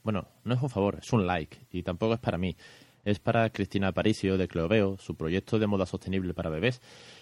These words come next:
la autora del podcast de Hoy Tampoco Duermo, donde ya también me entrevistó a ella. La verdad que es una tía estupenda.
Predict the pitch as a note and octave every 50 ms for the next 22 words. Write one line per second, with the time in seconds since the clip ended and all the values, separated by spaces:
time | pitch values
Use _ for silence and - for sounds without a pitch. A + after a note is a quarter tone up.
0 | - - F2 F2 F2+ - G2+ G#2+ A2 A2+ G#2+ G2+ - A2 A2 - - B2+ B2 A2+
1 | A#2+ A#2 A2+ A2+ G#2 - G2+ E2+ - E2+ F#2+ A#2+ C3 A2+ E2 D2 D2+ E2+ D#2+ D#2
2 | D#2+ D2+ F2 F#2+ - G2+ G2+ G2+ G#2 G#2+ G2+ E2+ F2+ F2 E2 - - E2 F2 E2+
3 | D2 D2 D#2 E2 F2 G2+ G#2+ - A2 G2+ F#2 G2+ F2+ E2+ E2 - F2+ E2+ - -
4 | - E2+ E2+ D#2+ -